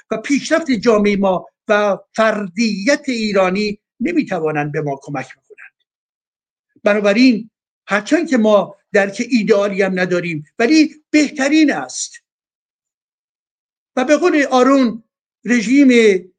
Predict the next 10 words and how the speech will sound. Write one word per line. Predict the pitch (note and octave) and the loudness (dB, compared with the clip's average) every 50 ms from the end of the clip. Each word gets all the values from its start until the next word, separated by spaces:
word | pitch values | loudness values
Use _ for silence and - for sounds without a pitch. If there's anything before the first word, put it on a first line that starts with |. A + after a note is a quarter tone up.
| _ _ - | _ _ 0
متکی | A#3+ B3 B3 - B3+ A3+ A3 - - C4 B3 | 0 0 0 0 -2 -2 -2 -2 -2 -2 -2
بر | G3+ F#3+ G#3 G#3 G3+ G#3 G#3 - | 0 0 0 0 0 -2 -6 -8
لیبرالیسم | G#3 G3 A3 G#3+ G#3+ A3 A3 B3+ C4+ G3+ - A#3+ A3+ | -4 -2 0 2 2 2 2 2 0 0 -2 -4 -4
سیاسی | A3+ - - A3+ G#3 G3+ G3+ - A#3+ A3 | -4 -4 0 0 0 0 0 -2 -4 -2
و | G3+ G#3 | -2 0
دموکراسی | G3 A3 G#3+ G#3+ G#3+ G#3+ A3+ G#3+ - - C4 C#4 C4+ A#3 - - _ _ _ _ | 0 2 2 0 0 0 0 -2 0 0 0 0 0 -2 -4 -8 _ _ _ _
علیرغم | - A#3+ A#3 A#3+ A#3+ A#3 B3 C4 C4+ | -2 -2 0 0 -2 -2 -2 -4 -4
تمام | - - - - A3+ B3 A#3 B3+ C#4 D4 D4+ C#4 C4 A#3+ G#3 G#3 G#3 _ _ _ _ _ _ _ _ _ _ _ _ _ _ _ _ | -6 -6 -8 -4 -2 0 2 2 2 2 2 2 2 0 -2 -2 -6 _ _ _ _ _ _ _ _ _ _ _ _ _ _ _ _
ایرادهایی | - B3+ B3+ B3 B3 B3 A#3 A#3+ - C4+ D4+ C#4+ A#3+ | 0 2 2 4 2 2 0 -2 -2 0 0 0 -2
که | F#3+ A#3+ A#3+ A3 G#3 G3+ F#3 - | -2 -2 0 0 0 0 -2 -6